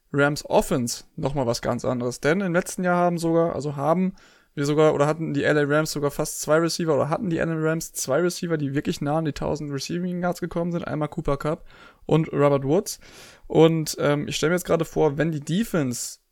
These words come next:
vielleicht nicht ganz so stark ist, aber auf einem guten Niveau spielen kann,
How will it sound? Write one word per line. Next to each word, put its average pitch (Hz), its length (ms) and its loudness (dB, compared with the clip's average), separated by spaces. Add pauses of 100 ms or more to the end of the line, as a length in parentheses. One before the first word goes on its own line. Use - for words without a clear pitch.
vielleicht - 420 2
nicht 160 360 0
ganz 202 260 4
so 160 80 0
stark 117 340 2
ist, 117 100 -6
aber 120 200 0
auf 143 120 0
einem 151 140 -4
guten 190 200 0
Niveau 156 300 0
spielen 196 340 -2
kann, 202 280 -4